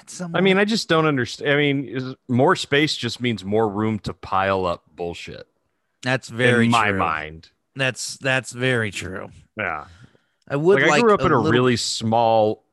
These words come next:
Speaker 2: nineteen fifties house with a tiny little bedroom. So I've never had a big room or big space.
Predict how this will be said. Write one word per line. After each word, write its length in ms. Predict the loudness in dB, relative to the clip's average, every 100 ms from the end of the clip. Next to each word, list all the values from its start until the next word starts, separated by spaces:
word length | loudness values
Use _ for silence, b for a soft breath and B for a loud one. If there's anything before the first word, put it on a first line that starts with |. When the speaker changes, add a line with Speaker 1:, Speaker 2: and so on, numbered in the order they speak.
| -10
Speaker 2:
nineteen 640 | -6 -2 -4 -4 -6 -6
fifties 480 | -4 -6 -4 -10 -6
house 280 | -4 -4 -4
with 140 | -8
a 60 | -10
tiny 400 | -8 -6 -4 -2
little 240 | -4 -6
bedroom. 500 | -6 -8 -8 -12 -12
So 140 | -14 -8
I've 280 | -4 -2 -4
never 500 | -10 -6 -4 -2 -2
had 200 | -2 -4
a 60 | -4
big 360 | -4 -4 -6 -18 -10
room 480 | -4 -2 -2 -4 -6
or 60 | -6
big 340 | -6 -8 -10
space. 600 | -16 -10 -8 -8 -10 -14